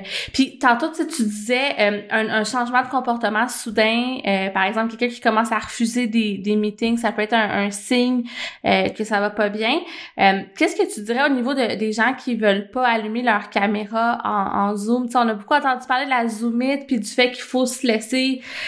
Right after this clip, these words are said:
euh, des breaks, mais est-ce que des fois, ça peut être aussi un signe un peu de retrait de la part de quelqu'un ? Comment tu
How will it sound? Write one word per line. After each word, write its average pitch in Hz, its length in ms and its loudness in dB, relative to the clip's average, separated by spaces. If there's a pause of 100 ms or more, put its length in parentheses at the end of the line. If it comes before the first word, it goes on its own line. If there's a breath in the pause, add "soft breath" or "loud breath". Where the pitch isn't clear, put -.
(220 loud breath)
euh, 208 200 2
des 220 180 -2
breaks, 269 480 0
mais 233 120 2
est-ce 233 140 -4
que 277 60 0
des 240 140 0
fois, 277 100 0
ça 269 140 0
peut 247 80 0
être 220 100 0
aussi 269 300 -4
un 226 260 4
signe 262 420 -2
un 226 100 0
peu 240 180 -2
de 214 100 2
retrait 208 600 -2
de 240 40 -2
la 233 140 2
part 220 160 0
de 220 100 -6
quelqu'un ? 214 640 0
Comment 240 220 0 (140)
tu 214 360 0